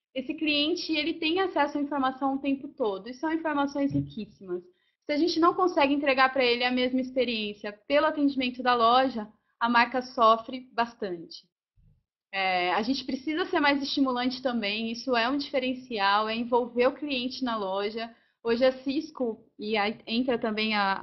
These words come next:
a última parte de mais tecnológica, isso vai gerar uma experiência muito, muito diferenciada e muito inovadora pra esse, pra esse cliente.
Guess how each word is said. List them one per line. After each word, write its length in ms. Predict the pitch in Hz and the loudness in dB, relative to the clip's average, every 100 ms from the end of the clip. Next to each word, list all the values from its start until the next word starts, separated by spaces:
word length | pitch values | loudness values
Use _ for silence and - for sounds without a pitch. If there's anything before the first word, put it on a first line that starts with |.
| 180 | -2
a 40 | |
última 320 | 185 220 226 208 | -2 -2 -4 -2
parte 400 | 208 202 208 196 | 2 2 0 -8
de 100 | 208 | -2
mais 220 | 196 - | -2 0
tecnológica, 1000 | 208 208 185 180 202 226 233 - 196 185 _ _ _ | -2 -2 -2 2 4 2 0 -6 -8 -8 _ _ _
isso 380 | 208 220 - 247 - _ _ _ 214 | -6 -6 -6 -8 -10 _ _ _ 0
vai 300 | 196 233 262 | 8 10 10
gerar 440 | 269 240 220 220 | 8 10 8 8
uma 140 | 220 | 2
experiência 540 | 220 - 220 214 214 214 | 0 2 2 2 -2 -4
muito, 340 | 220 240 294 | -4 -4 -4
muito 300 | 254 277 311 | -2 -2 -2
diferenciada 1000 | 285 - 247 240 254 - 220 202 202 196 208 | -6 0 0 0 -4 -4 2 2 2 -4 -6
e 100 | 214 | -6
muito 240 | 233 277 | -4 -2
inovadora 800 | 247 240 233 214 202 220 254 277 | -2 0 0 0 2 2 2 0
pra 260 | 277 254 226 | 0 -2 0
esse, 520 | 233 240 254 247 247 | -2 -4 -6 -6 -4
pra 180 | 226 214 | 0 0
esse 160 | 220 | 0
cliente. 540 | 262 247 185 180 - | -4 -4 -2 -6 -12